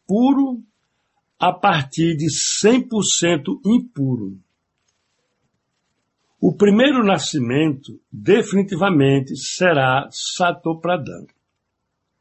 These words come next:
Vocês, filhos, deveriam revolver o oceano de conhecimento e dar palestras.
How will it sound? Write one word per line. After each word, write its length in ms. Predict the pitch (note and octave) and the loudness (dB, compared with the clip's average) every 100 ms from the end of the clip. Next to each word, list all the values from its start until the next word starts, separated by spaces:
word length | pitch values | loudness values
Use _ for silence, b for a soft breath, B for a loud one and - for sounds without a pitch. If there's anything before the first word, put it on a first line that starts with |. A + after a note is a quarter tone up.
| _ _ _ _ _ _ - | _ _ _ _ _ _ -4
Vocês, 640 | E3 F3 - B3 C4 - | 2 2 4 4 4 2
filhos, 340 | - E3 D3+ C3 | 0 2 2 4
deveriam 720 | D#3+ C3+ C#3+ C3+ D3 E3 - | 2 4 2 4 2 2 -4
revolver 1200 | G2+ G#2+ E3+ C#3+ D3+ C#3+ G#2+ G2+ C3+ D#3+ F3+ F#3 - | -8 -2 0 2 2 2 0 -2 2 2 0 -6 -8
o 220 | C3 D#3 | -2 -2
oceano 580 | C#3+ - C#3 D#3 A3+ G#3 | -2 -4 0 4 4 2
de 160 | G3+ | 0
conhecimento 1000 | G3+ D#3+ D3 - A2+ A2 D#3 F#3+ F#3+ A2 - _ _ _ _ - | 2 2 2 -2 -6 0 2 2 -2 -16 -20 _ _ _ _ -4
e 120 | F#3+ | -2
dar 300 | D#3+ F#3+ F3+ | 2 0 0
palestras. 1080 | - F3+ C3+ D3 C#3 - G#2+ - - - | 0 2 2 2 -2 -6 -10 -12 -16 -18